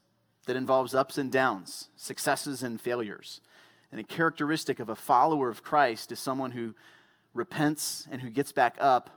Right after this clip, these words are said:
when they sin. Pastor Mike made a big point about, uh, not wanting to glory in our shame, as a lot of people do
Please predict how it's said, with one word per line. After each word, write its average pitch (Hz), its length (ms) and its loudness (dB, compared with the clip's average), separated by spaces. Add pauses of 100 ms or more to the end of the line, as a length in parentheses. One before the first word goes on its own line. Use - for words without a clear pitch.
(260)
when 117 600 0 (840)
they 139 200 4
sin. 123 540 0 (880)
Pastor 139 260 4
Mike 147 140 2
made 135 140 0
a 131 40 -2
big 135 160 -4
point 151 300 0
about, 120 500 2 (400)
uh, 117 200 0
not 131 300 4
wanting 131 400 -4
to 135 580 -2 (100)
glory 143 600 0
in 131 100 -2
our 123 120 -2
shame, 117 560 -4 (120)
as 120 120 -8
a 123 60 -6
lot 123 180 2
of 123 60 -6
people 139 240 -6
do 131 420 -4